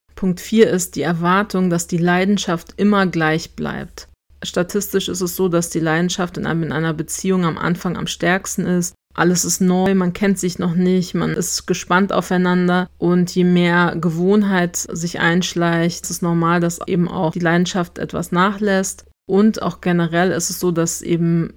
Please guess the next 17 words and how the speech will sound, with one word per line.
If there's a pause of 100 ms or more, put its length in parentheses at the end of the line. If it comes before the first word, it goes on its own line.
es
so
Höhen
und
Tiefen,
Ups
und
Downs,
in
wellenförmig
sich
die
Leidenschaft
in
einer
Beziehung
bewegt.